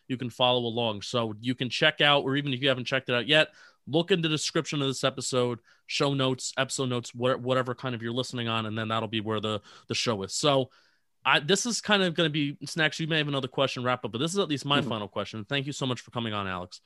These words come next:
Speaker 2: Thanks for having me.
Speaker 1: If you, so you were obviously, you know, you were not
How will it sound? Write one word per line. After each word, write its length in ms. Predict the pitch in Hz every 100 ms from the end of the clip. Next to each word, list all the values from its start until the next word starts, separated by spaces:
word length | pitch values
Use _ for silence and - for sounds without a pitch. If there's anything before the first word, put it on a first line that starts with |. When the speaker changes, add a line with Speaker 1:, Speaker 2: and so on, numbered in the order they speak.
| _
Speaker 2:
Thanks 180 | - 120
for 80 | -
having 320 | 98 95 95
me. 80 | 92 - _ -
Speaker 1:
If 460 | 151 147 - - - _
you, 600 | 139 123 190 247 262 254
so 180 | - 180
you 180 | 151 220
were 80 | 220
obviously, 440 | 196 175 - 160
you 100 | 139
know, 140 | 147 123
you 100 | 127
were 140 | 170 165
not 260 | 156 147